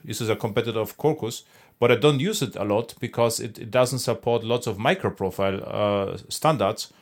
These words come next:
And I really don't like to learn proprietary stuff just to know to use it.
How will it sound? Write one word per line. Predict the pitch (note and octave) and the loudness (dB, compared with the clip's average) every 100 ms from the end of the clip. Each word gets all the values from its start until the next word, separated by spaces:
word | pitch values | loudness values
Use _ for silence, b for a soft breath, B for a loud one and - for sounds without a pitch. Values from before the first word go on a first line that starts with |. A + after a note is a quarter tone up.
| b b _ B2 | b b _ -2
And | A#2+ | 2
I | B2 | 4
really | C3 E3 E3+ | 4 4 2
don't | C#3+ C3+ | 0 0
like | A2 A#2 C#3+ - | 2 2 0 -4
to | - | -2
learn | A#2 A#2 B2+ B2+ | 4 4 4 -2
proprietary | - B2+ C3 A#2+ A#2 A2 G2+ | -2 0 0 -2 -2 -2 -2
stuff | - A#2+ A2+ - - | 0 0 0 -4 -12
just | - A2+ - | -2 0 0
to | |
know | G#2+ G#2 | -2 -2
to | G#2 A2+ | -2 -2
use | D#3 | 0
it. | G#2 - | 0 -4